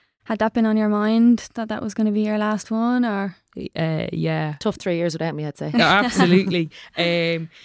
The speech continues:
Speaker 2: no, like, I'd kind of struggled for a year or two. Um, my dad unfortunately passed away in twenty fifteen, um, late twenty fifteen, and it was kind of from then onwards I kind of struggled from a motivation slash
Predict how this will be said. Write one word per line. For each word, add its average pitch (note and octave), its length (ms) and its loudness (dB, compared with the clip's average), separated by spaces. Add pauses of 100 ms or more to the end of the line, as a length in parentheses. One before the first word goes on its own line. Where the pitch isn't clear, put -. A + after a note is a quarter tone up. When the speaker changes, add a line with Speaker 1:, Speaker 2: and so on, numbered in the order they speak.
(260)
Speaker 2:
no, A3+ 260 0
like, G3+ 240 2
I'd G#3+ 140 -4
kind B3 180 0
of A#3+ 60 -4
struggled G#3+ 520 2
for F#3 300 2
a - 60 2
year F3+ 180 4
or F3 60 0
two. E3 400 0
Um, E3 480 -4
my E3+ 260 2
dad D#3+ 220 -2
unfortunately D#3+ 440 -2
passed D3+ 200 -4
away D#3 180 0
in D3+ 60 -6
twenty D#3 260 -4
fifteen, F3 540 -2
um, D#3 520 -8
late - 180 -12
twenty D3+ 220 -10
fifteen, D#3 380 -4
and - 80 -4
it - 20 -8
was - 80 -10
kind E3+ 220 -4
of D#3 100 -4
from D#3+ 520 -6
then D#3+ 400 -8
onwards D#3 600 -6
I D3+ 80 -10
kind D3 200 -10
of D3 60 -12
struggled D#3+ 540 -8
from D3 380 -6 (400)
a - 60 -4
motivation D#3 720 -4
slash - 600 -8